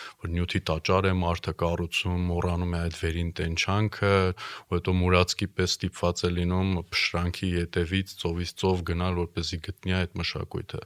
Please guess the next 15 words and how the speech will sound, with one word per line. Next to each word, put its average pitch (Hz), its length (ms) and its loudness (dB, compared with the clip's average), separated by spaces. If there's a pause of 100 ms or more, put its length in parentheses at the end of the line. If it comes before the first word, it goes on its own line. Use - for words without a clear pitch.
(460)
Կամ 87 380 2
Էքզյուպերին 90 680 2
է 92 100 4
խոսում 87 460 0
այդ 85 160 -2
մշակութային 87 760 -2
ծարավի 87 520 -2
մասին, 85 440 -2
ասում 85 220 -8
է, 87 80 -4
"Եթե 85 220 -6
ուզում 85 320 -4
եք 82 140 -6
մարդուն 92 520 0 (480)
մշակույթ 95 720 2